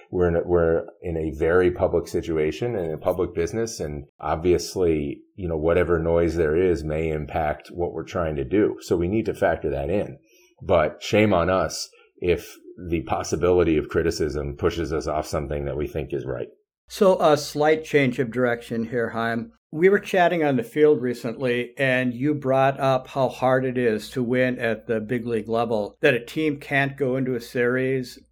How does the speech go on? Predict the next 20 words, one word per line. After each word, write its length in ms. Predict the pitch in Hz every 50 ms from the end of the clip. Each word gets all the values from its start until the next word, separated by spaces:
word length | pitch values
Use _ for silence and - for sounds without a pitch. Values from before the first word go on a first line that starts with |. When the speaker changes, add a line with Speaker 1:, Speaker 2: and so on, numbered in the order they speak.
| _
Speaker 2:
against 600 | - 123 117 110 123 123 123 131 127 127 - -
a 40 | 110
team 440 | - - - 120 113 113 107 107 107
with 220 | - 139 127 117 -
a 40 | 107
poor 280 | 101 - 143 131 123
record 500 | 117 117 117 123 120 - 123 110 104 - - -
and 140 | - 151 131
assume 340 | 113 - - - 143 135 131
anything. 580 | 120 110 104 104 - 101 98 98 104 104 - _ _ _ _ _ _ _ -
Speaker 1:
Yeah. 280 | - 73 - - - - _ _ - -
Every, 580 | - 107 92 87 98 98 95 92 90 90 87 87
uh, 160 | 85 85 82
big 240 | 78 76 87 82 82
league 180 | 87 82 80 76
win 240 | 82 82 82 80
is 120 | 80 73 -
special. 580 | - - 82 76 73 - 85 73 67 65 - - - _ -
It 180 | 90 87 85
is, 560 | 85 82 80 76 73 73 71 69 - - -